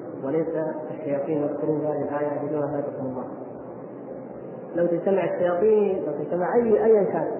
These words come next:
نفس التحدي قائم، لن تستطيع. لكن هل يدخل الشياطين في كلمة الجن؟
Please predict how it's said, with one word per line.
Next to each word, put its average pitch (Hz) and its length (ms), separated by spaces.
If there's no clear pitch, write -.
نفس 180 380
التحدي 254 580
قائم، 190 400
لن 196 100
تستطيع. - 420
لكن 196 220
هل 262 180
يدخل 240 360
الشياطين 190 500
في 160 80
كلمة 160 360
الجن؟ 175 320